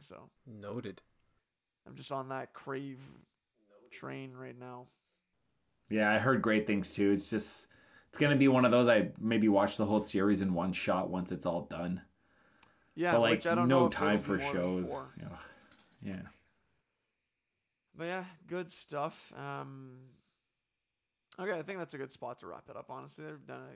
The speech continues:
Speaker 1: given you a lot of recommendations. Sam, unprepared recommendations, and still
Speaker 2: <laughs> There you
Speaker 1: just
Speaker 2: go.
Speaker 1: passed
Speaker 3: Killed it.
Speaker 1: flying colors.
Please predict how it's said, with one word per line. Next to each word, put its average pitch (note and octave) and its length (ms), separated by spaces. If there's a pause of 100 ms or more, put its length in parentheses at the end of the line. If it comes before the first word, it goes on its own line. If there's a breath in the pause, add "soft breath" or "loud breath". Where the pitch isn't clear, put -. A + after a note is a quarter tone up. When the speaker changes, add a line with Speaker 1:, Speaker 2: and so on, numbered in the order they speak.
Speaker 1:
given C3 200
you C3 120
a B2+ 40
lot C3+ 540
of B2+ 160 (200)
recommendations. C3+ 1120 (460)
Sam, C3+ 400
unprepared C#3 880
recommendations, C3+ 800
and B2+ 120
still C#3 540
Speaker 2:
<laughs> - 80
There C#3+ 100
you B2+ 60
Speaker 1:
just A#2 200
Speaker 2:
go. A2 260 (380 loud breath)
Speaker 1:
passed C3 260
Speaker 3:
Killed F3+ 240
it. - 20
Speaker 1:
flying C#3+ 320
colors. C3+ 540